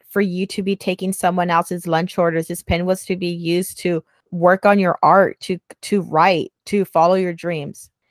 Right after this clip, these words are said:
And this is where this broke me. She's like, "You're right." And she's like, "So therefore you should take it back." And that's when he, oh my God, that's when he, like, pulls her away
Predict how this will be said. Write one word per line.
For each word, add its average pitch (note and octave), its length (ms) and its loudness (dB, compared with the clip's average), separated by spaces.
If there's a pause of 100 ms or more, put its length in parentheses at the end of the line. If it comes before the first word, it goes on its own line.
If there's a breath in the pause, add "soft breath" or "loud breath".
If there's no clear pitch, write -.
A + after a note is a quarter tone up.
(220)
And G#3 140 2
this G#3+ 100 -2
is C4 140 0
where A3+ 220 4
this G#3+ 360 2
broke G3 420 4
me. F3 220 -4
She's F#3+ 260 -6
like, F#3 200 -4
"You're F#3 160 -4
right." F3 440 0
And F#3 120 -8
she's F#3+ 160 -10
like, F3+ 200 -4 (160)
"So F#3 420 0
therefore F#3 480 0
you F3+ 220 -6
should - 200 -10
take G3 200 -6
it F3+ 160 -6
back." - 440 -2 (320)
And A3+ 300 2
that's A3 380 4
when D4+ 160 -4
he, A#3 500 -4 (380)
oh G#3 200 -2
my F3 180 -2
God, - 340 -4
that's G3 260 2
when C4 100 0
he, A#3+ 240 -2
like, A#3 180 2 (100)
pulls A3 440 2
her G#3 500 2
away F#3 760 2